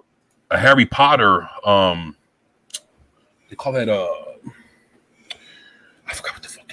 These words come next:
I'm looking at it right now. Um, I can't believe I can't remember the name. It's basically, um,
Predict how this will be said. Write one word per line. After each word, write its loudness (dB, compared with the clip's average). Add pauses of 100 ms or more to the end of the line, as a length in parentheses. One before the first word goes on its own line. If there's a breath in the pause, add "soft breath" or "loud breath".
I'm 4
looking 4
at 6
it 6
right 6
now. 6
Um, 6 (1300 soft breath)
I 2
can't 2
believe 4
I 4
can't 0
remember 4
the 2
name. 2 (340 loud breath)
It's 2
basically, 6
um, 2